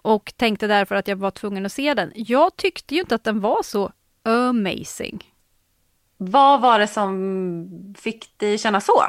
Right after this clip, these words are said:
Speaker 2: Alltså, så här, vad var det som inte klickade?
Speaker 1: Jag tror att det kanske var kärleksrelationen som inte klickade så bra för mig. Men sen tyckte jag nog kanske också att den var lite sentimental och lite lång.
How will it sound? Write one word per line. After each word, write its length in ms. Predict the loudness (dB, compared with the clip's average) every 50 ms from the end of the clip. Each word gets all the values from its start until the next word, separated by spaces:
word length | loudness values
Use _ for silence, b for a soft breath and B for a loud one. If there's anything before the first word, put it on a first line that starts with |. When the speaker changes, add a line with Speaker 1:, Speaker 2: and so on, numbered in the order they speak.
| 0 -2
Speaker 2:
Alltså, 240 | -4 -4 -2 -2 0
så 80 | 2 2
här, 60 | 4
vad 200 | 4 6 6 6
var 200 | 6 6 6 6
det 60 | 4 2
som 140 | 0 -2
inte 120 | -2 -2 -2
klickade? 460 | -4 -4 -6 -6 _ 0 0 2 2 0 -4 -6 -10 _ _ _ _ _ _ _ _ _ _ -18 -8 -4
Speaker 1:
Jag 120 | -2 0
tror 120 | 2 2 2
att 60 | 2
det 60 | 2
kanske 200 | -2 -4 -4 -2
var 260 | 0 2 2 2 2
kärleksrelationen 680 | 0 -2 -4 -4 -4 -6 -6 -6 -4 -2 -2 0 0 0
som 140 | -2 -2 -4
inte 140 | -4 -6
klickade 380 | -6 -8 -8 -8 -6 -6 -6 -6
så 160 | -4 -6 -4
bra 220 | -2 0 0 0 0
för 120 | -2 -4
mig. 220 | -4 -4 -4 -2
Men 120 | -2 -2 -2
sen 140 | 0 0 0
tyckte 200 | -2 0 0 0
jag 60 | 0
nog 120 | 0 0
kanske 180 | -4 -4 -4 -4
också 320 | -4 -4 -4 -6 -6 -6
att 140 | -6 -6 -4
den 200 | -4 -2 -2 0
var 340 | 2 4 4 4 4 2 0 -2
lite 380 | -6 -4 -2 -2 -2 -4 -6 -6
sentimental 760 | -4 -4 -4 -4 -4 -6 -6 -4 0 2 4 4 4 2 2
och 100 | -2 -2
lite 280 | -4 -4 -4 -4 -2
lång. 480 | 0 0 0 0 -2 -4 -10 -12 -14 -14